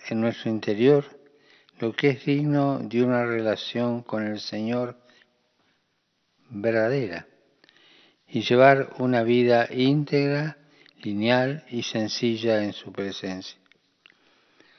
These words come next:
Tener un corazón puro es un camino de purificación interior.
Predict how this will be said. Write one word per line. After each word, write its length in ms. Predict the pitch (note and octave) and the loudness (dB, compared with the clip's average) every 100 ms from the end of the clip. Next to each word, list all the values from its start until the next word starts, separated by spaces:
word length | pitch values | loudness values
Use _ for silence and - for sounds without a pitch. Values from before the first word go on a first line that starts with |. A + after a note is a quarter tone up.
| _ _ _ _ _ | _ _ _ _ _
Tener 300 | - A#2+ C3+ | -4 2 4
un 80 | D#3 | 2
corazón 480 | D3 D3 C3 - C3+ | 6 6 6 2 -2
puro 460 | - D#3+ E3 D#3 C#3+ | 0 0 4 6 6
es 180 | - | 2
un 80 | C3+ | -2
camino 460 | A#2+ B2 B2+ C#3 C3+ | 2 2 4 4 4
de 120 | B2 | 2
purificación 840 | A2 A2+ G#2+ - A2 A2 - B2+ B2 | 0 -4 -4 -6 -2 -2 2 0 0
interior. 720 | A2+ A#2 G#2+ A#2+ A2 - | 0 0 2 4 2 -2